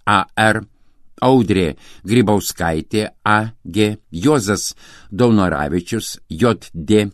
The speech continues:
Vytautas Gendvilas, V G, Daina Vitkauskienė, D D. Diskusiją moderavo Valenta, A D.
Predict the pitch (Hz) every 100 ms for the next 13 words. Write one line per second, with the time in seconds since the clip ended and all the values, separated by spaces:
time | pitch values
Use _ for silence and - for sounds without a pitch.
0 | - 85 143 123 104 87 69 64 90 73
1 | 98 104 110 - 113 98 90 110 110 -
2 | - - - - - - 90 110 101 110
3 | 131 139 113 - - - 123 - - 90
4 | 78 - - 87 78 78 73 78 _ 71
5 | 76 113 98 80 _ - 58 82 65 -
6 | - _ _ _ - - _ - - 104
7 | 139 135 - - 135 - 90 85 85 73
8 | 64 - - - 92 113 82 90 80 90
9 | 127 156 175 175 160 - - - - -
10 | - - - - - - 78 110 92 80
11 | 73 69 - 67 60 - - - - -
12 | 143 156 135 - _ _ - 107